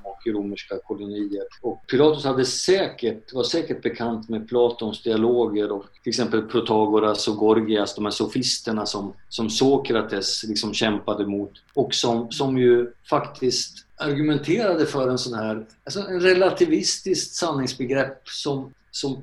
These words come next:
påminner lite grann om det här som vi delvis kämpar med, eh, eh, fortfarande och kanske ännu mer idag. De, de hade ju ett, de hade ett uttryck, de, alltså homo mensura, människan är alltings mått.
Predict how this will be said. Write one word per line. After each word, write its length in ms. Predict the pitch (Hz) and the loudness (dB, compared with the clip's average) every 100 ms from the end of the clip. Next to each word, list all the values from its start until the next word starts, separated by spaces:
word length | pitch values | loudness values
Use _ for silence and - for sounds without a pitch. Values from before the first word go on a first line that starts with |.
| - | -8
påminner 540 | 208 214 143 185 269 233 | -4 -2 -2 0 0 2
lite 240 | 170 147 | 2 2
grann 200 | 120 113 | 0 0
om 120 | 117 | 0
det 100 | 117 | 0
här 100 | 107 | -2
som 260 | 104 117 104 | -2 -2 -2
vi 200 | 107 104 110 _ _ | 0 0 -2 _ _
delvis 640 | 120 117 107 113 110 - | 4 6 4 2 2 0
kämpar 440 | - 117 101 107 101 | 0 -2 -2 -2 -2
med, 220 | 95 95 | -2 -4
eh, 460 | 107 120 110 123 | -6 -8 -6 -6
eh, 60 | 117 107 110 110 107 117 110 _ | -6 -8 -10 -10 -12 -14 -18 _
fortfarande 520 | 131 120 160 175 135 113 | -8 -4 -2 -2 0 0
och 160 | 107 | 0
kanske 220 | 117 110 | -8 -4
ännu 160 | 117 120 | -2 0
mer 280 | 123 101 98 | -2 -2 -4
idag. 400 | 113 104 95 92 92 _ - - 151 156 | -4 -4 -4 -6 -10 _ -14 -12 -8 -2
De, 140 | 170 | 0
de 140 | 170 156 | 2 4
hade 220 | 165 156 | 6 8
ju 60 | 151 | 6
ett, 140 | - | 4
de 100 | 160 | -2
hade 240 | 156 151 | 0 4
ett 140 | 143 - | 2 4
uttryck, 680 | 180 160 123 - 196 190 - - 120 | 2 2 0 0 2 2 -2 -14 -10
de, 200 | 143 135 | -4 -4
alltså 320 | 117 123 123 127 123 127 - - | -4 -4 -2 -2 -2 -6 -8 0
homo 260 | 151 151 147 | 4 6 4
mensura, 800 | 143 143 - 160 151 160 127 117 | 2 0 2 4 4 6 4 4
människan 420 | 131 131 - 139 | 0 0 0 2
är 40 | |
alltings 420 | 127 127 131 123 151 | 4 4 2 -2 -2
mått. 220 | 123 | -4